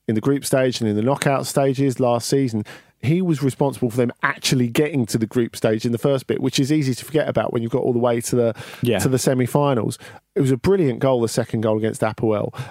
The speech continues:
Speaker 1: and th-, they were stuck on one side of the pitch, Ajax, and they played their way out of it in a very Ajax way. And then Huntelaar, who, remember, they u-, used to make adverts about how he couldn't do anything outside the penalty box, him and Ri-, Ricky van Wolfswinkel.
Speaker 2: Yeah.
Speaker 1: He looks up, he sees this really difficult pass, he sweeps this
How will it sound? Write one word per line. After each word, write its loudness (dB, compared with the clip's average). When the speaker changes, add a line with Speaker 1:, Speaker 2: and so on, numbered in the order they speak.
Speaker 1:
and 0
th-, -6
they 2
were 0
stuck -2
on -2
one 0
side 2
of 2
the -4
pitch, -2
Ajax, -2
and 2
they 0
played 0
their 2
way 2
out 2
of -4
it -2
in -2
a -2
very 2
Ajax 0
way. 0
And 2
then 0
Huntelaar, 0
who, 0
remember, 0
they 2
u-, 0
used -2
to 0
make 0
adverts 0
about 0
how 2
he 0
couldn't -2
do 4
anything 2
outside 2
the -2
penalty 0
box, -2
him 2
and 2
Ri-, 2
Ricky 0
van 2
Wolfswinkel. -2
Speaker 2:
Yeah. 2
Speaker 1:
He 4
looks 0
up, 0
he 0
sees 0
this -2
really 0
difficult 0
pass, -2
he -10
sweeps -4
this 0